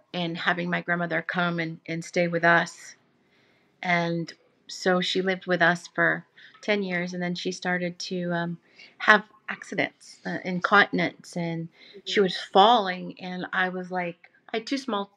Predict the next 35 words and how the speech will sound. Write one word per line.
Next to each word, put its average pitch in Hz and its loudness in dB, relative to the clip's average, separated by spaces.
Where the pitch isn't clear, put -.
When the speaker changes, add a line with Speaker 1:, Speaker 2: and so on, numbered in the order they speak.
Speaker 1:
children 262 -2
at 208 -6
the - -20
time, 190 -6
and 190 2
I 185 -2
thought, 180 -4
"Uh, - -8
what 185 -6
am 180 -6
I 175 -6
gonna 175 -6
do? 185 -4
I 190 6
can't 196 -8
do 185 -2
this 180 -8
anymore. 165 -4
I'm 185 0
scared." - -2
And 185 2
so 185 0
Speaker 2:
Mm-hmm. 170 8
Speaker 1:
I 180 0
called 196 4
around, 208 4
and 180 -6
there 180 -6
was 175 -8
no 190 0
one 180 0
that 175 -2
could 170 -6
help 202 0
me 170 -4